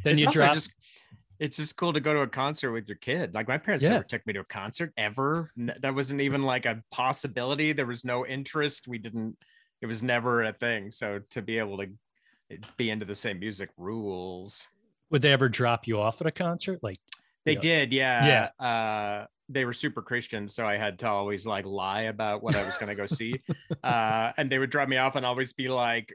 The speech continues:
Speaker 2: so skeptical about what they were seeing.
Speaker 1: This
Speaker 2: Um,
Speaker 1: isn't
Speaker 2: but
Speaker 1: Jars of Clay. Where,
Speaker 2: Yeah.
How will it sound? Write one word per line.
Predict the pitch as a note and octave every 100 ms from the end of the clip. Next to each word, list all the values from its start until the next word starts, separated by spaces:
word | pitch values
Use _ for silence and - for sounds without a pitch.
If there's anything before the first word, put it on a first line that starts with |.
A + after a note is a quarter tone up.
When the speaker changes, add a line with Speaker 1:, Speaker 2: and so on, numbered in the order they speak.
| C#3+
Speaker 2:
so | A#2+ - - F3 C#3
skeptical | C3 - C3+ - D3+ C3+ A2 A2 B2
about | A2 A#2 A2 A2 A2+ _ -
what | C#3+ B2 -
they | A2
were | G#2+
seeing. | - A#2+ G#2+ G#2 G#2 _ - - _
Speaker 1:
This | A#2 A2 -
Speaker 2:
Um, |
Speaker 1:
isn't | F#4+ C#4
Speaker 2:
but | C3+
Speaker 1:
Jars | D#3 C#3+ C3 B2
of | A#2+
Clay. | - B2 A2 B2 C4 B3
Where, | E4
Speaker 2:
Yeah. | F4 B3+